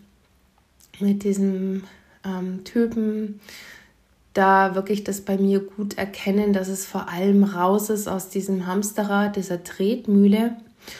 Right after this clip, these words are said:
Und gerade wenn du sowas krass konter-, äh, Konträres hast, wie die Pflege und dann, ähm, eine Selbstständigkeit, wo du dir wirklich selber Termine machen kannst, also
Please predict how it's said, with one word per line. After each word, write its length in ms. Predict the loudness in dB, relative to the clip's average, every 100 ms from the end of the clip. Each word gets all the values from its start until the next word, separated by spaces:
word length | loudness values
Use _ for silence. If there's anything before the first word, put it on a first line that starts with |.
| -20 -16 -4
Und 140 | -2
gerade 380 | 2 4 4 4
wenn 140 | 2
du 80 | 0
sowas 440 | 0 0 0 0 -6
krass 500 | -10 -2 -2 -2 -8
konter-, 760 | 0 2 0 0 4 4 2
äh, 60 | -4
Konträres 840 | -2 -2 -2 0 0 2 0 0
hast, 360 | 0 0 -2 0
wie 300 | 2 2 0 -12 -18 -20 -20 _ _ -4
die 80 |
Pflege 960 | -4 -4 -2 2 4 4 4 2 2 0
und 280 | 0 -2 -2
dann, 480 | 0 2 4 4 2
ähm, 320 | 0 -2 -4
eine 120 | -4 -4
Selbstständigkeit, 1000 | 0 0 -2 -2 -2 -2 0 2 2 0
wo 80 | -2
du 120 | -2
dir 180 | -2 -4
wirklich 340 | -6 -4 -4
selber 320 | -4 -4 -6
Termine 400 | -6 -2 0 0
machen 380 | 0 -2 -6 -8
kannst, 640 | -8 -6 -2 -2 -4 -10 -20 _ _ _ -20 -20 -20 _ _ _
also 300 | -4 -2 -4